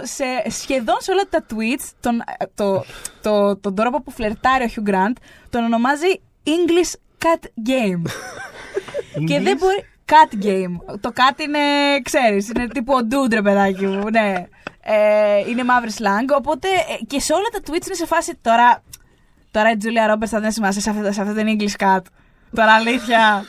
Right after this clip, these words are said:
Speaker 1: αυτό είναι το English Cat game σου.
Speaker 2: Με τον
Speaker 1: Δεν το
Speaker 2: Αγγλία,
Speaker 1: δέχεται».
Speaker 2: ωραία.
Speaker 1: Ναι, και, μ, επίσης, είχε μεγάλη αντίρρηση για το σημείο που βλέπουμε το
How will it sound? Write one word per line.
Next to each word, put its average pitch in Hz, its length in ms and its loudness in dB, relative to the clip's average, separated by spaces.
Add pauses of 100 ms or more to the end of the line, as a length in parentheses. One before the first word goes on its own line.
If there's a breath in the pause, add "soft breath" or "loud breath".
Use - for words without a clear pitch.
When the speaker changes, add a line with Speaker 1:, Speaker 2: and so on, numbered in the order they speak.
(160)
Speaker 1:
αυτό 233 220 -2
είναι 240 80 -4
το 247 120 -6
English 240 240 -4
Cat 233 220 0
game 220 200 0
σου. - 120 -6
Speaker 2:
Με 214 260 -4
τον - 80 -8
Speaker 1:
Δεν 165 120 -2
το - 60 0
Speaker 2:
Αγγλία, - 40 0
Speaker 1:
δέχεται». 123 260 0
Speaker 2:
ωραία. 185 240 -2 (360 loud breath)
Speaker 1:
Ναι, 247 320 0 (200)
και, 262 460 -2
μ, 254 180 0 (120)
επίσης, 285 600 -4
είχε 359 320 -2
μεγάλη 349 300 -4
αντίρρηση 311 440 -4
για 226 120 -4
το 214 80 -8
σημείο 247 240 -4
που 277 100 -12
βλέπουμε 262 380 -4
το 202 120 -6